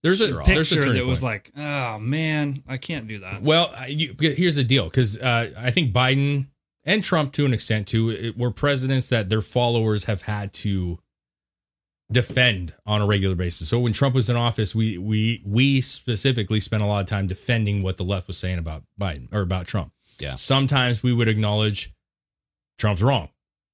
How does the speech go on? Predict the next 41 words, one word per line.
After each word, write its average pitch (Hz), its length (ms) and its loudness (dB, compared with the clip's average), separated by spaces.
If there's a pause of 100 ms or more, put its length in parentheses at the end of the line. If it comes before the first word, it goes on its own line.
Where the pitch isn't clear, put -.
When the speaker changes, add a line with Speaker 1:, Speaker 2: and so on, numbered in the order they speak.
(160)
Speaker 2:
Oh, - 60 -4
Speaker 1:
When - 40 2
we 95 40 2
Speaker 2:
yeah. 92 60 2
Speaker 1:
talk 127 140 4
about 117 120 2
the 110 80 2
vaccines, 120 680 0
he - 80 -16
was 90 40 -8
Speaker 2:
Absolutely. 98 340 -2
Speaker 1:
dead 104 180 -2
fucking 120 340 0
wrong. 139 280 0 (640)
Um, 110 280 2
and 120 120 2
that, 143 160 2
and, 143 160 0
and 147 220 0
every 160 360 2
president 127 500 4
Speaker 2:
<clears throat> - 20 0
Speaker 1:
makes 107 240 0
mistakes. 95 560 -4
I 107 160 0
will 107 160 0
not 113 320 2
say 123 180 2
that 107 240 -4
there 107 140 2
is 98 80 0
a 98 80 -2
perfect 95 340 -2
president. 117 400 0
Trump 113 220 -2
has 101 140 0
made 98 220 2
many, 110 280 2
many 110 200 0
crucial 98 360 -2
mistakes. 107 500 -2